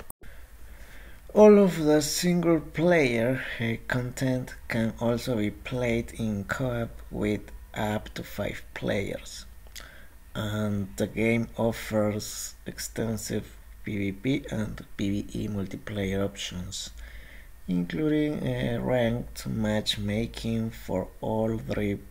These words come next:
battle setups, uh, battalions, combined arms, and classic mode. Even with single player though, mm, the developer confirmed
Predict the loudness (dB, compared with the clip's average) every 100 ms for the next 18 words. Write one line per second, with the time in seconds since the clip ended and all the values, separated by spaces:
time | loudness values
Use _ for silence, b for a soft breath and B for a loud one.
0 | -2 2 2 0 -4 -4 -2 -2 -4 -8
1 | -10 -12 -10 -4 -2 -2 -4 -10 -10 -12
2 | B B B B B B -4 0 2 2
3 | 2 0 0 2 4 4 4 2 -2 -4
4 | -4 -4 -6 -4 -2 2 4 4 4 0
5 | -4 -2 0 0 -2 -6 -8 -4 -4 -6
6 | -8 -6 -2 -2 -2 -8 -8 -8 -6 -8
7 | -10 -12 -12 -12 -12 B B B B B
8 | B B B -16 -8 -2 0 0 0 0
9 | -2 -2 0 0 0 2 2 0 -2 -2
10 | 0 -2 -4 -6 -4 -2 -2 -2 -2 -2
11 | -2 -6 -4 -6 -4 -4 -4 -6